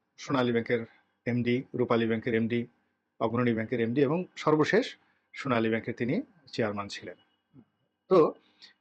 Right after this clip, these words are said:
আব্দুস সামাদ আজাদ সাহেবের, আহ, সঙ্গে দুলাভাইয়ের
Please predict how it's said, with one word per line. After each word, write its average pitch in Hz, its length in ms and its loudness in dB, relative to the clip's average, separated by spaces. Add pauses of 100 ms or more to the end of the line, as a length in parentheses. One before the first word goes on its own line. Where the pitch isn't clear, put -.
(120)
আব্দুস 156 220 0
সামাদ 208 220 4
আজাদ 165 240 6
সাহেবের, 180 600 6
আহ, 117 800 -10 (840)
সঙ্গে 127 400 -2
দুলাভাইয়ের 117 640 0